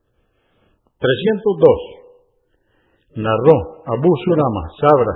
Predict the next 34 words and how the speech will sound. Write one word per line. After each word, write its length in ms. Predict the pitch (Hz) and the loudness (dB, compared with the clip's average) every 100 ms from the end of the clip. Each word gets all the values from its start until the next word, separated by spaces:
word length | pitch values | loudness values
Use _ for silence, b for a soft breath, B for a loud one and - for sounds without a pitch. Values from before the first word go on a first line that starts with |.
| - | -8
ibn 320 | 277 160 151 117 | -4 0 0 -2
Mahab 320 | 95 107 110 87 - _ | -6 -6 -6 -8 -18 _
al-Muyani, 640 | - 156 170 135 120 98 95 - _ _ _ _ _ _ _ _ | -6 -4 -4 -2 -4 -4 -10 -16 _ _ _ _ _ _ _ _
que 80 | - | -2
Alá 260 | 117 139 156 - | 0 2 0 -4
esté 360 | 95 90 - 147 92 - - | -12 -14 -2 -2 -2 -10 -14
complacido 540 | 117 92 117 - 151 147 | -12 -8 -8 -4 -4 -2
con 100 | 151 | -4
él, 160 | 120 90 - _ _ _ _ _ _ _ | -4 -8 -14 _ _ _ _ _ _ _
que 80 | |
el 180 | 113 120 120 | 2 2 0
profeta, 480 | 135 - 202 202 175 | -4 0 0 2 2
la 200 | 160 - | 2 2
paz 140 | 165 165 | 2 2
de 80 | |
Dios 120 | 165 143 | 0 -2
sea 140 | 147 | -2
con 100 | 156 | 0
él, 140 | 147 135 | 0 0
dijo: 240 | 151 104 92 78 _ _ _ _ _ _ _ _ _ - | -2 -2 -6 -14 _ _ _ _ _ _ _ _ _ -14
"Enseñad 560 | 98 90 110 135 190 | -12 -8 -4 0 0
al 160 | 214 208 | 0 0
niño 280 | 202 180 170 | 0 2 4
la 140 | 143 135 | 6 6
oración 460 | 127 113 - 202 220 - - _ | 6 4 0 -2 -4 -8 -20 _
a 60 | 113 | -12
los 140 | 101 87 | -10 -8
siete 320 | 151 180 208 | -6 -2 0
años, 380 | 170 110 92 - _ _ _ _ _ _ _ _ _ _ | -2 -2 -8 -16 _ _ _ _ _ _ _ _ _ _
y 160 | 101 | -10
escarmentarles 880 | 98 - 117 117 117 110 151 123 98 - | -10 -6 -4 -4 -6 -2 0 0 -4 -8
para 160 | 101 | -8
que 140 | 92 113 | -6 -4
la 140 | 104 | -2